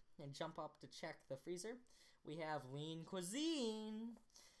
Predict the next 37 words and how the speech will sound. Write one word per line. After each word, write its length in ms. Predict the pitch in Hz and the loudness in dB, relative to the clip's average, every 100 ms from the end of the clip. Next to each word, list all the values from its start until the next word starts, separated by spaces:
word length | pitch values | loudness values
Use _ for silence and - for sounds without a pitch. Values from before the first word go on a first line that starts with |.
| - - | -18 -4
"You 240 | 165 180 | 2 2
do 200 | 175 180 208 | 2 4 6
realize 680 | 220 190 175 170 165 156 | 8 8 8 8 6 4
this 160 | 165 156 | 0 0
is 40 | |
not 220 | 165 156 - 139 | 4 2 2 0
real 280 | 156 214 160 | 6 6 6
food, 300 | - - - - - | -2 -10 -16 -18 -12
right?" 520 | 113 127 143 175 - - | -2 2 4 2 -2 -6
He 100 | - | -8
keeps 360 | 143 - 143 - | -10 -8 -8 -6
his 200 | 127 - | -6 -6
tone 360 | - 131 117 110 | -4 -6 -6 -8
light, 360 | 113 139 - - - - | -10 -10 -14 -18 -20 -20
so 180 | - 240 | -6 0
much 280 | 311 277 - | 0 0 -2
lighter 300 | 208 214 170 | -2 0 0
than 180 | 139 135 | -2 -6
the 60 | 120 | -8
feeling 400 | - 170 139 127 | -6 -6 -4 -6
in 100 | 120 | -8
the 80 | |
room. 360 | 113 120 104 101 - - - - _ - - - _ _ _ - | -8 -8 -8 -12 -18 -20 -20 -20 _ -20 -20 -20 _ _ _ -4
That 180 | 185 | -2
does 180 | 226 - | -2 -4
not 240 | 196 190 - | -2 -2 -2
sound 320 | 226 214 202 | -4 -2 -2
light, 280 | 208 104 - - | -4 -6 -10 -6
but 220 | 139 - | -6 -2
that's, 380 | 175 180 - - - | 0 0 -2 -4 -4
that's 240 | 175 185 | -4 -4
the 120 | - 156 | -8 -6
one 260 | 165 185 | -4 -2
downfall 540 | 175 175 170 170 170 160 | 0 0 0 -4 -6 -4
of 80 | |
that 240 | 151 151 123 | -4 -4 -4
voice. 440 | 113 - - - | -8 -10 -12 -14